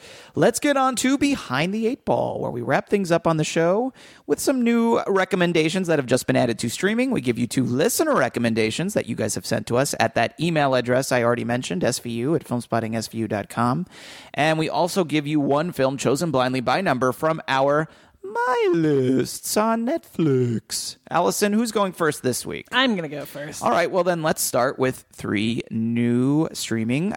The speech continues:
Speaker 1: titles.
Speaker 2: Well, first up is a film that was added to Amazon Prime recently that I had never heard of, but immediately added to my Amazon watch list, which admittedly I never use.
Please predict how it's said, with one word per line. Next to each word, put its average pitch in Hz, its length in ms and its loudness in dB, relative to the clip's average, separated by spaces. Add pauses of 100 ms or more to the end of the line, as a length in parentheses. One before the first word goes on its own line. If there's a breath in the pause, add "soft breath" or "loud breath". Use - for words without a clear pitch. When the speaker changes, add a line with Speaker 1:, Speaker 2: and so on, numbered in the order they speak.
Speaker 1:
titles. 339 800 0
Speaker 2:
Well, 254 180 -4
first 349 280 -2
up 330 140 2
is 254 100 -2
a 240 80 2
film 254 200 0
that 233 100 -2
was 202 100 -4 (140)
added 302 340 0
to - 140 -4
Amazon 202 320 0
Prime 226 280 2
recently 214 380 -2
that 185 160 2
I 190 60 2
had 202 180 -4
never 247 320 2
heard 190 180 -2
of, 185 240 2
but 180 140 0
immediately 190 640 -2
added 180 360 0
to 196 100 -6
my 170 140 -2
Amazon 160 380 -6
watch 165 280 0
list, 165 280 -6
which 349 280 -2
admittedly 208 560 0
I 151 100 -4
never 151 200 -4
use. 180 480 -2